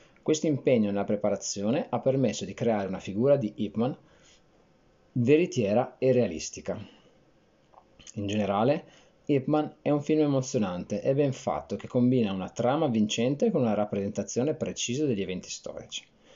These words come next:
Consiglio vivamente di vederlo sia agli appassionati di arti marziali che a chi vuole saperne di più sulla storia della Cina e dell'occupazione giapponese.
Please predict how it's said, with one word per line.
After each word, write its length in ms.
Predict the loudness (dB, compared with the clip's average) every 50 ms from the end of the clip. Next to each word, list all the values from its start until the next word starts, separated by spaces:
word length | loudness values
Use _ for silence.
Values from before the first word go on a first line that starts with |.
| -20 -20 -20 -20 -20 -20 _
Consiglio 420 | _ -2 -2 0 0 0 2 2 0
vivamente 600 | 0 0 2 4 4 4 4 4 2 0 0 0
di 80 | 2
vederlo 480 | 2 2 2 2 2 2 4 4 2 2
sia 260 | 0 -2 -4 -4 0
agli 80 | 2 2
appassionati 520 | 2 2 0 -2 -2 0 -2 -2 0 0
di 60 | -2
arti 200 | -2 -2 -4 -4
marziali 680 | -6 -6 -6 -8 -10 -8 -6 -6 -4 -2 0 0 0 -2 -4 _ _ _ -20 -20 -20 -20 _ _
che 120 | -2 0 0
a 40 | 2
chi 120 | 2 0
vuole 220 | 2 4 4 4
saperne 400 | 2 2 0 2 2 2 4 4
di 120 | 2 0 0
più 200 | 0 0 0 0 -2
sulla 200 | -2 -2 -2 -2
storia 420 | -2 -2 -2 -2 0 0 2 2
della 200 | 2 2 0 0
Cina 320 | 0 -2 0 0 2 2
e 60 | 2 4
dell'occupazione 720 | 4 2 2 0 -2 -4 -4 -4 -4 -4 -6 -6 -6 -4
giapponese. 760 | -4 -6 -8 -10 -10 -12 -12 -12 -14 -14 -16 -18 -20 -20